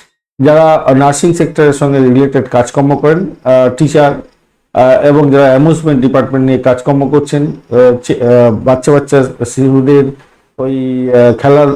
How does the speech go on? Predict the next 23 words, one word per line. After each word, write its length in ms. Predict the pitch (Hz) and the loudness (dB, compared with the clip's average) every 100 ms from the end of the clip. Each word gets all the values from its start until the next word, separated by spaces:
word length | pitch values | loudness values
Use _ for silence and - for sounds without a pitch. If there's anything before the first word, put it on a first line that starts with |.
| 139 | -4
খেলনার 600 | 135 139 147 147 131 131 | 0 2 4 2 0 0
ব্যবসা 340 | 123 131 - 135 | 0 -2 -2 0
বাণিজ্য 320 | 135 127 135 | 0 0 0
করেন, 340 | 139 131 135 131 - _ - _ _ _ | 0 0 0 -4 -14 _ -20 _ _ _
আহ, 220 | 113 120 | 0 2
তাদের 260 | 143 135 143 | 2 2 0
ক্ষেত্রে 280 | 143 - 127 | -2 -2 0
ভালো 220 | 123 131 | 2 2
হবে। 200 | 131 151 | 2 0
গাইনোকোলজিস্ট 800 | 135 139 160 156 160 156 139 143 | 0 0 0 0 2 2 0 0
যারা 220 | 123 123 | 2 2
আছেন, 340 | 123 147 143 | 0 0 -2
বিশেষভাবে 480 | 117 - 147 135 120 | -2 -2 0 0 0
শুভ 340 | 117 123 127 127 | -2 -2 0 0
ফল 140 | 127 127 | -2 -2
পেতে 200 | 123 143 | -2 0
যাচ্ছেন। 280 | 143 165 | 0 -2
ফার্টিলিটি 540 | 165 127 131 127 127 120 | -2 -2 -2 -2 -2 -2
ক্লিনিক 440 | 127 123 123 123 | 0 0 0 -2
চালাচ্ছেন, 420 | 127 127 123 160 | 0 0 0 -2
ভালো 220 | 151 117 117 | 0 0 0
ফল 220 | 120 110 | 0 0
পাবেন। 260 | 123 113 | 0 -2